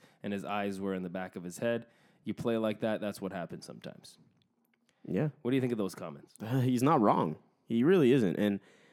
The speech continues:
Speaker 2: if you look back, like, he, he ended up punching him, okay? But after he realized that he was out, he actually, like,
Speaker 1: Yeah.
Speaker 2: looked over at the bench, kinda signaled. So, like, all these people, all the Habs fans that are like, "Oh, what the hell, Pattern's such a dirty player, blah, blah."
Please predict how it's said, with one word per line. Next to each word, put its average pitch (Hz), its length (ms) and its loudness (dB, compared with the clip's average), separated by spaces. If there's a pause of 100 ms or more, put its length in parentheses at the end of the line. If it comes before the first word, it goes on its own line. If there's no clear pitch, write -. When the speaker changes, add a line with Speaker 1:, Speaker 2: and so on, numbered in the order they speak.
(200)
Speaker 2:
if 120 200 0
you 143 100 4
look 185 240 2
back, 110 320 4
like, 98 300 -2 (260)
he, 113 880 2 (1000)
he 127 180 4
ended 160 220 4
up - 320 0 (840)
punching 123 340 2
him, 82 180 -4
okay? 92 360 -2 (460)
But - 200 2
after 123 360 4
he 113 100 2
realized 107 460 4
that 104 100 -4
he - 60 -12
was 98 180 -2
out, 104 220 2
he 107 120 0
actually, 107 300 0
like, 92 160 0
Speaker 1:
Yeah. 120 280 2
Speaker 2:
looked 135 300 6
over 127 220 8
at 117 120 4
the 107 60 2
bench, 95 320 2
kinda 107 200 2
signaled. 98 400 0
So, 113 120 0
like, 110 180 2 (320)
all 185 120 2
these 196 140 4
people, - 300 -2
all 160 80 4
the 170 80 4
Habs 107 300 0
fans 104 240 0
that 107 80 4
are 107 60 4
like, 120 160 4
"Oh, 135 380 4
what 123 180 2
the 131 80 2
hell, 123 220 4
Pattern's 123 440 2
such 120 140 2
a 117 60 0
dirty 117 260 4
player, 117 340 4
blah, 117 340 4
blah." 117 400 2